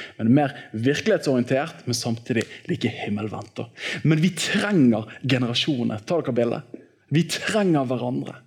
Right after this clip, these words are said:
Vi trenger hverandre. Det er tap når kirka bare består av ett segment, eller en aldersgruppe. Man går glipp av så utrolig mye. Jeg må si at for oss som Passion også, så må jeg si at det har vært en av de største velsignelsene var når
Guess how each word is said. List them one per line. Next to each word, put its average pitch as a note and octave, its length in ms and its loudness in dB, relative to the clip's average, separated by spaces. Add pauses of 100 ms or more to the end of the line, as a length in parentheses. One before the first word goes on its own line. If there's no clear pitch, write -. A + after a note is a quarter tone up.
(320)
Vi - 120 2
trenger E3 440 0
hverandre. - 380 -8 (340)
Det - 80 2
er - 160 -6
tap D4 480 -2 (360)
når E3+ 120 4
kirka F3 400 0
bare C#3+ 300 0
består C3+ 420 2 (240)
av C3+ 140 -4
ett - 100 -12
segment, - 640 -6 (680)
eller C#3+ 320 -2
en C#3+ 160 0
aldersgruppe. - 640 -4 (720)
Man C#3+ 160 2
går D3 160 2
glipp C#3+ 240 -2
av A#2 80 -2
så B2 80 0
utrolig A#2+ 320 4
mye. A#2+ 160 8
Jeg C#3+ 80 6
må D#3 80 4
si F#3+ 160 4
at D#3+ 160 0 (480)
for G3 240 2
oss F#3+ 160 0
som E3+ 80 6
Passion D#3+ 460 2
også, E3+ 340 -2 (440)
så - 140 0
må D3+ 80 6
jeg D3 80 2
si - 20 8
at D3+ 140 4
det - 20 -2
har C#3+ 140 0
vært - 100 -4
en D#3+ 160 0
av C#3 60 2
de - 20 -2
største - 400 -2
velsignelsene B2 720 2 (420)
var D3+ 240 4
når A#2+ 220 2